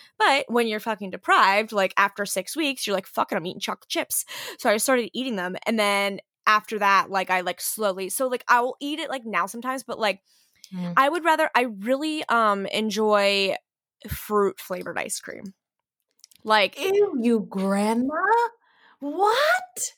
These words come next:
Speaker 2: Are you sick in the head?
Speaker 1: <laughs> A little.
Speaker 2: You'd prefer fruit flavored ice cream over, like, Rocky Road or, like, fish food,
Speaker 1: Oh, yeah.
Speaker 2: that Ben and Jerry's.
Speaker 1: I've never even had either of those 'cause I, it just doesn't do
Speaker 2: Oh.
Speaker 1: it for me.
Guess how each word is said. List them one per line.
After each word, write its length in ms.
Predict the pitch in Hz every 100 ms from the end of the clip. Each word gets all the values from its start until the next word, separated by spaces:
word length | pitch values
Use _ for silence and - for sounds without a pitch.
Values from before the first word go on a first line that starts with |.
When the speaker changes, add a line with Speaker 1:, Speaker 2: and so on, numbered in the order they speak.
| _ _ _ _ _
Speaker 2:
Are 140 | 359 403
you 220 | 466 640 - 1077 1077
sick 200 | 453 -
in 40 | 285
the 60 | 247
head? 400 | 220 208 202 208
Speaker 1:
<laughs> 640 | 214 - - _ _ _
A 80 | 262
little. 600 | 240 220 196 131 107 190 - _ _ 330 294
Speaker 2:
You'd 280 | 254 370 466 466
prefer 640 | 381 403 - 320 226 - -
fruit 480 | - 262 285 370 370
flavored 640 | - - 302 320 302 302
ice 340 | - 233 233 -
cream 300 | 202 180 -
over, 280 | 190 202 190
like, 200 | 170 170
Rocky 440 | 165 190 202 208 190
Road 400 | 185 180 175 175
or, 200 | 175 170
like, 360 | 160 151 - _
fish 280 | 233 208 -
food, 200 | - 202
Speaker 1:
Oh, 40 | 202
yeah. 180 | 180 196
Speaker 2:
that 200 | 180 175 - -
Ben 100 | 196
and 100 | 185
Jerry's. 420 | 170 - - - _
Speaker 1:
I've 140 | 240 240
never 240 | 254 247
even 160 | 240 233
had 220 | 214 202
either 220 | 185 180
of 60 | 170
those 320 | 165 143 185
'cause 180 | - 202
I, 80 | 196
it 220 | 185 208
just 200 | 202 190
doesn't 260 | 190 180 160
do 60 | 151
Speaker 2:
Oh. 20 |
Speaker 1:
it 140 | -
for 160 | - 117
me. 320 | 113 196 185